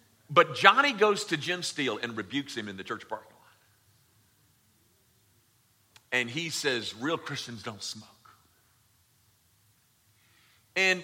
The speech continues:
Jim Steele, being the mature man that he was, handled him with great aplomb, and,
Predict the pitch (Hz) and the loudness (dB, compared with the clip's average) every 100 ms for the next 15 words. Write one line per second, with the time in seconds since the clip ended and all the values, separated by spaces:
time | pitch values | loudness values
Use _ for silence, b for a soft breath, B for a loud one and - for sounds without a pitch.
0 | - 131 220 240 - 175 165 156 - - | -8 2 2 2 2 4 4 2 -2 -16
1 | 139 143 147 127 117 110 - - - 262 | -6 -2 -2 -2 -4 -4 -8 -8 -6 -2
2 | 254 226 202 190 175 165 143 160 156 147 | 0 2 2 -2 -4 -6 0 2 4 2
3 | 139 - - - 214 208 185 151 151 117 | -2 -6 -8 -4 -2 0 -2 -2 -4 -6
4 | - 120 104 - 190 180 156 143 - 110 | -2 -2 -2 0 4 6 6 0 -4 -6
5 | 113 | -6